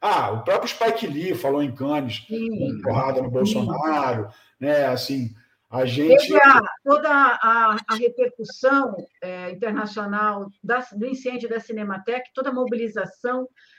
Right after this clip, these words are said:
Speaker 2: e lá aqui e lá fora, né, em torno da defesa do cinema brasileiro.
Speaker 1: Sim, sim, e acho que é, é isso, a gente acaba, é, com essa destruição, enfim, claro, enfim,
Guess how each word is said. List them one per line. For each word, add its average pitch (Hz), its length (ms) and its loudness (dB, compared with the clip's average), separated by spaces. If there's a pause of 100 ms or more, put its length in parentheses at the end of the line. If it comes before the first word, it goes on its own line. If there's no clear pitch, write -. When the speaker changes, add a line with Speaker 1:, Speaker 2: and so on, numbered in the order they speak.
(180)
Speaker 2:
e 202 160 -10
lá 214 220 2
aqui 269 520 -4
e 220 40 -2
lá 208 220 -2
fora, 233 540 4
né, 214 100 -8
em 220 100 -10
torno 226 280 -2
da 208 120 -4
defesa 214 400 -2
do 208 100 -12
cinema 190 280 -12
brasileiro. 185 540 -10 (440)
Speaker 1:
Sim, 131 500 -6
sim, 151 440 -4
e 147 80 2
acho 147 200 -2
que 175 100 -4
é, 156 280 -2 (100)
é 175 80 0 (160)
isso, 165 160 -2
a - 20 2
gente 165 220 -2
acaba, 160 760 -2 (600)
é, 104 840 -6 (340)
com - 100 -6
essa 135 200 -2
destruição, 151 800 -2
enfim, 104 640 -8
claro, 131 500 -2
enfim, 113 440 -8